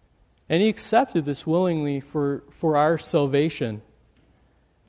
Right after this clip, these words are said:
Jesus was cast out so that we could be welcomed back in. Jephthah sacrificed his daughter out of foolishness. God the Father sacrificed his son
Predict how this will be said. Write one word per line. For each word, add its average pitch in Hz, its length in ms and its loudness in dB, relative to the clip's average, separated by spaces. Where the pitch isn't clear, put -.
Jesus 214 440 -2
was 170 100 -6
cast 165 400 0
out 151 320 2
so 160 140 -4
that 131 120 0
we 151 200 -2
could 160 120 -8
be 135 120 -2
welcomed 127 640 0
back 135 300 0
in. 117 380 -6
Jephthah 147 800 2
sacrificed 185 760 2
his 196 240 0
daughter 165 420 4
out 135 120 4
of 123 80 -4
foolishness. 135 960 -2
God 170 200 4
the 156 80 -2
Father 143 580 2
sacrificed 160 760 0
his 135 180 -4
son 131 500 -2